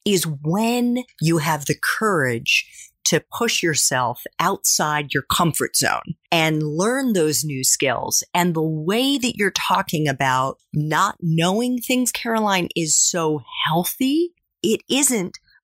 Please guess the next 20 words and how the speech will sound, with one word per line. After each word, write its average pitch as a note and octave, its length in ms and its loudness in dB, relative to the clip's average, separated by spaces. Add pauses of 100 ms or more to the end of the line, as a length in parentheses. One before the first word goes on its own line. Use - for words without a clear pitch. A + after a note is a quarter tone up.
a F3+ 120 2
failing F#3 840 -2 (220)
on E3+ 240 2
your D3 300 0 (140)
part. - 320 0 (280)
It A#3 220 2
is G#3 280 0 (220)
an F3 140 2 (120)
opportunity F3 1000 0 (200)
for F3+ 160 2
you A3 340 2
to F#3+ 120 0
learn C3 560 -2 (160)
and D#3 320 2
to - 120 -2
lean G#3+ 600 0 (100)
on E3+ 220 2
your D3+ 340 0
team F3+ 480 2
and C#3+ 220 0